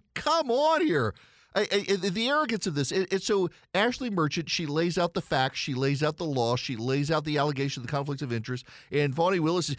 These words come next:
"You can't question me. You can't question me. You are oppressing me. You are oppressing my authority. Don't you know who I am?" And that's what this response is. It's a,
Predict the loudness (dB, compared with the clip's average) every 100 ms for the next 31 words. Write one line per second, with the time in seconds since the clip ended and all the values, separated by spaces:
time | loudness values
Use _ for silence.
0 | -4 -4 0 0 0 -4 -4 -4 -2 -2
1 | -2 -6 -10 -6 -2 -2 0 -4 -4 -6
2 | -4 0 2 0 0 -2 -2 -6 -4 -4
3 | -4 -8 -2 2 4 4 2 0 0 -2
4 | -2 0 0 2 0 2 2 2 2 2
5 | 2 0 0 -4 0 0 0 0 2 2
6 | 2 0 -2 -6 -2 -2 0 0 0 -2
7 | -2 -2 -2 -6 -6 -8 -6 -2 2 2
8 | 0 -2 0 0 0 -2 0 0